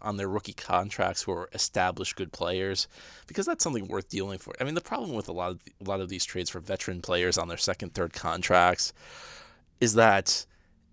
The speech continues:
the vast majority of them, for the va-, or for the vast majority of them, there's going to be a player of comparable talent available in free agency, so you're not really getting anything out of it. If you trade for a young guy who's on a rookie deal, that means, first of all,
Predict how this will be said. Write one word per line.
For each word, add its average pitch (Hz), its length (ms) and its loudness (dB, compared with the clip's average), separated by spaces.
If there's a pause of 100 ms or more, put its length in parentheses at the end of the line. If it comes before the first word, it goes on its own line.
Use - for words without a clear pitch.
(580)
the 123 140 2
vast 127 280 8
majority 95 580 6
of 98 140 2
them, 95 480 2 (1120)
for 127 100 2
the 110 80 4
va-, 123 280 10
or 127 100 12
for 170 180 6
the 156 100 6
vast 104 280 6
majority 92 500 6
of 90 140 -2
them, 87 320 0 (300)
there's 131 120 2
going 196 160 0
to 127 60 -2
be 113 100 2
a 92 80 2
player 101 280 4
of 92 100 0
comparable 101 500 0
talent 90 460 -2
available 90 500 -4
in 87 60 -10
free 85 240 -6
agency, 90 420 -2
so 117 140 0
you're - 80 -4
not - 80 -6
really 90 160 -4
getting 87 340 -6
anything 92 300 -8
out 85 160 -4
of 87 80 -8
it. - 80 -8
If - 100 -10
you 170 80 -4
trade 233 320 -6
for 123 160 -2
a 95 60 0
young 95 320 -4
guy 95 460 4 (380)
who's 101 160 -4
on 92 120 -2
a 87 80 -8
rookie 104 400 -6
deal, 95 400 -2
that 120 160 0
means, 113 240 -4
first 113 300 -2
of 101 100 -6
all, 92 400 2